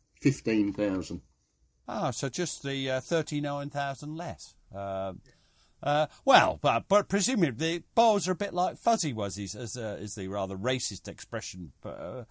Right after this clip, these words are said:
Speaker 2: just like in the Sudan there, uh, they, what were they armed with? Pointed mango fruit?
Speaker 1: No, the, the, the Oars were, they weren't just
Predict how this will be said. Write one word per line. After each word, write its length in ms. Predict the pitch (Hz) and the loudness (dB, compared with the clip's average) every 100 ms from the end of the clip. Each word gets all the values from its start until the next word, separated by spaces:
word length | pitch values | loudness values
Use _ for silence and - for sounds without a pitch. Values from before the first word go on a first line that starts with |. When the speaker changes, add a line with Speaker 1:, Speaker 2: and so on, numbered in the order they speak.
| - - | -20 -4
Speaker 2:
just 220 | 226 - | -2 4
like 220 | 147 131 | 4 4
in 100 | 147 | 0
the 80 | 160 | -2
Sudan 480 | - 185 208 196 135 | -2 0 4 4 4
there, 180 | 110 95 - - - | 0 -2 -10 -16 -10
uh, 140 | 185 | -6
they, 180 | 180 185 | -2 -4
what 400 | 180 185 214 226 | -4 -4 -2 -2
were 80 | 202 | 2
they 140 | 185 | 4
armed 280 | 165 131 113 | 6 6 2
with? 200 | 104 - | -6 -2
Pointed 500 | 190 196 - 180 151 | -2 -2 -2 -4 -2
mango 380 | 170 175 170 175 | -2 -2 -4 -4
fruit? 280 | - 190 - _ | -4 -6 -8 _
Speaker 1:
No, 240 | 107 110 107 | 4 6 8
the, 260 | 135 135 - | 8 8 4
the, 220 | 123 120 - | 0 0 2
the 160 | 120 | 8
Oars 420 | 139 147 139 131 | 10 12 10 6
were, 360 | 120 110 107 104 _ _ _ _ - - - | 2 4 4 2 _ _ _ _ -20 -10 4
they 140 | 131 | 6
weren't 320 | 139 160 147 | 10 10 10
just 360 | 131 123 - | 6 4 2